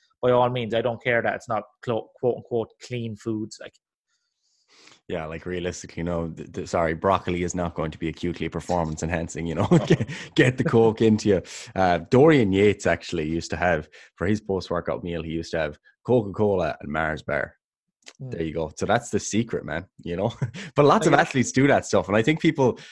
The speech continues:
Speaker 2: people don't realize it, you know, that, like, people in the, that if you went down to your local gym, you find people that are absolutely obsessive about every last detail of nutrition, whereas you meet high-level athletes then, or you go for food with them or watch what they eat, and it's like,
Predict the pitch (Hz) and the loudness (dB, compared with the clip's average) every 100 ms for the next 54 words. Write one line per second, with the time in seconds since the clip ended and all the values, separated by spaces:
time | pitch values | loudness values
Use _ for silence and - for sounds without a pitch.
0 | - - 131 120 120 117 101 120 104 90 | -8 -4 0 4 4 4 2 2 2 0
1 | 85 80 90 90 85 87 - _ _ - | -2 -2 0 0 0 0 -2 _ _ -6
2 | 98 87 120 120 123 107 101 95 90 80 | -6 -2 -2 0 0 2 2 2 2 -2
3 | - - 85 98 87 71 82 101 104 123 | -10 -16 -2 -2 -2 -8 -16 -8 0 2
4 | 110 113 104 101 101 95 92 101 101 92 | 4 2 2 2 2 0 -2 0 0 -2
5 | 98 95 95 90 90 87 92 - - 101 | -2 -2 -4 -2 -2 0 -2 -2 -6 -6
6 | 92 87 - 98 90 98 90 85 90 92 | -4 -6 -4 -4 -2 -4 -2 -2 0 0
7 | 92 90 87 - 104 - 92 90 87 - | 0 -2 -2 -4 -6 -2 -2 -2 -4 -2
8 | 123 - 101 95 90 - - - - - | -2 0 0 2 0 -2 -18 -20 -16 0
9 | 107 113 123 - 120 117 104 104 127 - | 4 4 2 2 2 4 4 2 2 -2
10 | 92 - 117 110 90 - _ _ - 101 | -8 -4 0 2 0 -6 _ _ -4 0
11 | 104 95 - 113 117 107 104 98 95 98 | 0 0 -4 0 2 2 2 2 2 0
12 | 98 98 101 117 - 95 - 104 | -4 -4 -2 -2 -4 -6 0 0